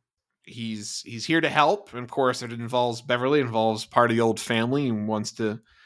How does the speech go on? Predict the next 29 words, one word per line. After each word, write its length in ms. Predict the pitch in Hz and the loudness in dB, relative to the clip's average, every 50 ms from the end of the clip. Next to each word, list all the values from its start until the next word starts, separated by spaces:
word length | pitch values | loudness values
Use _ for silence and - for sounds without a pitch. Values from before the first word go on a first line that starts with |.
| _ _ _ _ _ _ _ _ | _ _ _ _ _ _ _ _
give 160 | - 110 107 - | -12 -10 -10 -10
some 160 | - 117 107 | -10 -10 -8
assistance. 540 | 98 - - 123 117 - - 147 143 139 - | -8 -8 -8 -6 -6 -6 -6 -6 -8 -8 -10
And 80 | 120 | -10
that's 100 | 117 110 | -6 -4
where 60 | 165 | -2
we 40 | 180 175 | -2 0
get 80 | - | 0
some 100 | 190 175 | -2 -2
backstory, 800 | 143 139 135 135 131 - - - - 139 120 110 104 107 131 - _ _ _ _ - | 0 2 2 2 2 0 -4 -6 -4 -2 -2 -2 -4 -4 -8 -12 _ _ _ _ -10
right? 220 | 123 110 113 123 | -8 -6 -6 -6
They 80 | 117 120 | -6 -8
start 220 | 117 - 135 127 | -4 -4 -6 -6
to 60 | 127 - | -6 -2
talk 220 | 139 123 120 - | 0 0 0 0
about 160 | 113 110 110 | 0 -2 0
how, 320 | 101 113 110 107 104 107 - - - - - _ _ - _ _ _ _ _ | 2 4 4 4 4 2 0 -6 -18 -20 -20 _ _ -20 _ _ _ _ _
uh, 280 | - 107 107 101 101 - - | -6 -4 -2 -2 -4 -6 -8
the, 520 | 117 117 123 117 113 110 110 110 - - _ _ _ _ _ _ _ | -4 0 2 4 4 4 4 2 0 -6 _ _ _ _ _ _ _
they 240 | 120 120 123 113 107 | 0 2 2 4 4
were, 320 | 107 110 110 110 110 110 107 | 4 2 4 4 4 4 4
uh, 100 | 104 104 | 4 2
using 520 | 107 110 120 127 127 117 127 123 120 117 | 2 0 2 2 2 2 0 0 -2 -2
the 160 | 107 110 110 107 | -2 -4 -4 0
Myriad 480 | 110 113 127 139 139 147 151 147 143 | 2 6 8 8 8 8 6 4 2
codec 500 | 131 - 151 143 143 143 139 131 - - | 0 2 4 6 6 6 6 4 0 -2
because 440 | - 117 110 - 123 113 107 117 123 | -4 -4 0 2 0 2 2 -2 0
that 240 | - 117 107 107 - | 2 0 0 2 2
they 200 | 113 110 107 | 2 2 2